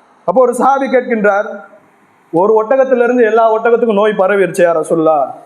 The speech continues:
அப்போ முதல் ஒட்டகத்துக்கு நோய் வந்துச்சு, அது யார் கொடுத்தா?" என்று நாயகம் ஸல்லல்லாஹு அலைஹி வஸல்லம் கேட்கின்றார்கள். இந்த முதல் ஒட்டகத்திற்கு நோய் வந்தது, அது யார் கொடுத்தது? அல்லாஹ் தஆலா கொடுத்தான். அதே போன்றுதான் தொடர்படியாக அதை ஒட்டிருக்கக்கூடிய அனைத்து ஒட்டகங்களுக்கும் நோய் கொடுத்தது அல்லாஹ் தான். இருந்தாலும் முழுவதுமாக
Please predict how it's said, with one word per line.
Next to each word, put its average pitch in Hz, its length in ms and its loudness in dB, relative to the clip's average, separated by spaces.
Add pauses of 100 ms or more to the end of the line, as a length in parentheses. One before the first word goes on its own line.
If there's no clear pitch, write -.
அப்போ 175 200 -4
முதல் 190 340 2
ஒட்டகத்துக்கு 185 440 -2
நோய் 208 100 0
வந்துச்சு, 180 260 -2
அது 170 80 0
யார் 170 260 0
கொடுத்தா?" 156 260 -2
என்று 160 180 -2
நாயகம் 180 300 -2
ஸல்லல்லாஹு 170 300 0
அலைஹி 151 80 -4
வஸல்லம் 160 220 -6
கேட்கின்றார்கள். 127 520 -6 (320)
இந்த 196 220 -4
முதல் 311 220 2
ஒட்டகத்திற்கு 285 540 2
நோய் 277 120 2
வந்தது, 269 240 2
அது 269 100 2
யார் 277 200 0
கொடுத்தது? 233 360 0
அல்லாஹ் 247 360 2
தஆலா 208 180 0
கொடுத்தான். 165 440 -2 (560)
அதே 285 260 2
போன்றுதான் 285 600 0
தொடர்படியாக 285 640 2
அதை 254 200 0
ஒட்டிருக்கக்கூடிய 247 640 0
அனைத்து 240 460 2
ஒட்டகங்களுக்கும் 208 500 0
நோய் 208 160 0
கொடுத்தது 208 300 0
அல்லாஹ் 185 240 -2
தான். 127 200 -2 (560)
இருந்தாலும் 285 640 0
முழுவதுமாக 294 720 2